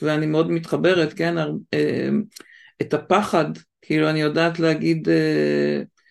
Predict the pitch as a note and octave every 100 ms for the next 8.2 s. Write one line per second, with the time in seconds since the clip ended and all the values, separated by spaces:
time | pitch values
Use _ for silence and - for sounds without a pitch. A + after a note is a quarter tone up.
0 | _ _ _ - - D#3 C#3+ C#3 B2 -
1 | C#3+ C#3+ D3 E3 F#3 D3 D3+ E3 F#3 -
2 | C#3+ C#3+ F#3 F#3 D#3 D3+ E3+ E3+ D3+ D3+
3 | D3 C#3+ C#3 C3+ C3 E3 E3 D3 - C#3+
4 | C3+ C3+ C3+ C3 B2+ B2+ D3 D#3 E3+ D3+
5 | - D3 C#3 - - - - _ - C#3
6 | C#3+ D3 D#3 D3+ D3+ D3+ D#3 D3+ - D3+
7 | D#3 D3 D3 D#3 D#3 D3 - C#3 D3 D3+
8 | -